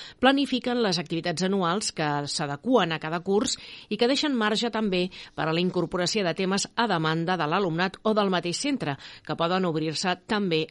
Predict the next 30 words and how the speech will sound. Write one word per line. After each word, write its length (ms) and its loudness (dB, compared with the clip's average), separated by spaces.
a 100 2
les 200 0
famílies. 540 -8
Aquest 260 -2
curs, 400 2
per 160 -4
exemple, 400 2
s'estan 380 -4
fent 180 -6
tallers 300 -2
de 100 0
sexualitat 640 -4
i 60 -2
afectivitat 560 -4
sexual 480 0
als 160 0
alumnes 400 2
de 160 0
segon 300 0
i 80 4
de 160 2
quart 240 0
d'eso, 380 0
on 160 0
s'aborden 480 0
diferents 500 -2
temes 380 -2
com 160 -4
l'afectivitat 560 -6
sexual, 540 0